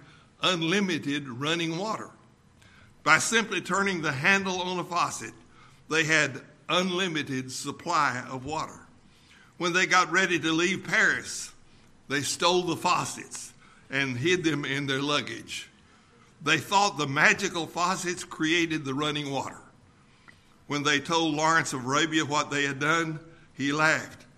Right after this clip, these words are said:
He explained that the faucets were useless without pipes to a source of water. In the same way, a person who's not connected to Christ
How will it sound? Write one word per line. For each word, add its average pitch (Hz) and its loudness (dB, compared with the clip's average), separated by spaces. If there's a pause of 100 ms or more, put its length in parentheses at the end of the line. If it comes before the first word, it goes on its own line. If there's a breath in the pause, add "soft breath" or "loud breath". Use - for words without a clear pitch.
(320 loud breath)
He 165 0
explained 180 0
that 165 -2
the 135 -8
faucets 175 0
were 135 -4
useless 139 -2
without 139 -2
pipes 151 -2 (400 loud breath)
to 135 -2
a 123 -4
source 143 -4
of 127 -10
water. 127 -6 (640 loud breath)
In 165 0
the 156 0
same 196 4
way, 170 2
a 120 -2
person 175 0 (320 loud breath)
who's 147 0
not 170 2
connected 160 -2
to 160 -2
Christ 127 -2